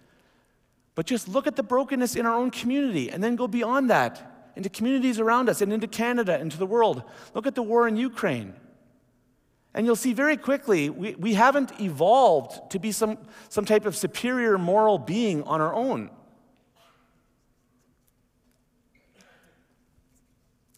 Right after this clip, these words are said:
Church misconceptions. Genesis says you're born good. You must, you just make bad choices. You're simply broken. Now, I know there is brokenness. We are broken.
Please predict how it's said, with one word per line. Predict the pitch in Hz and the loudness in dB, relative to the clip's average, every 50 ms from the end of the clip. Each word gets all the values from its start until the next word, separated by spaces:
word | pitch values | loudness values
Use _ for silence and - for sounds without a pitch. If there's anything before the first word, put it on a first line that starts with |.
| _ _ - | _ _ -2
Church | - 214 208 - | 0 0 0 0
misconceptions. | 202 202 175 - 156 135 - 156 135 - - 127 113 104 | -2 -2 -2 -4 -4 -2 0 0 0 0 -2 -8 -10 -6
Genesis | 101 139 156 175 175 - 160 135 | -2 -2 -2 -2 -2 -6 -6 -2
says | 139 160 156 139 | 0 0 0 -2
you're | 147 147 | -4 -4
born | 160 156 151 143 | -4 -2 -2 -2
good. | 135 160 190 190 185 | -2 -2 -2 -2 -4
You | 170 | -4
must, | 165 165 156 - - - | -4 -4 -4 -6 -12 -16
you | - 160 160 | -14 -12 -6
just | 147 220 220 - - | -4 -4 -4 -2 -2
make | 208 208 180 131 - | -2 -2 -2 0 2
bad | 180 170 180 180 143 | 4 4 4 4 0
choices. | - - 175 190 185 185 - 139 135 143 143 - - - - - - | -2 -4 -2 -2 -2 -2 -6 -8 -8 -10 -12 -14 -18 -20 -20 -14 -10
You're | - 160 | -8 -6
simply | 135 - 185 190 185 170 170 143 | -4 -2 -2 -2 -2 -2 -4 0
broken. | 113 151 151 160 - 131 98 92 - - - - - | 2 2 2 2 0 -4 -10 -12 -14 -20 -14 -2 2
Now, | 190 147 113 95 - - - - - - - - - | 2 2 2 0 -4 -16 -20 -20 -20 -20 -8 -2 0
I | 151 | 2
know | 175 208 214 | 2 4 4
there | 190 196 | 2 2
is | 185 180 165 | 2 0 -2
brokenness. | 139 139 170 - - 156 123 107 - - | 0 0 -2 0 0 -2 -4 -6 -6 -8
We | 127 156 160 | -6 -2 2
are | 160 180 202 | 4 4 4
broken. | 147 127 135 - - 90 | 4 2 0 0 -2 -6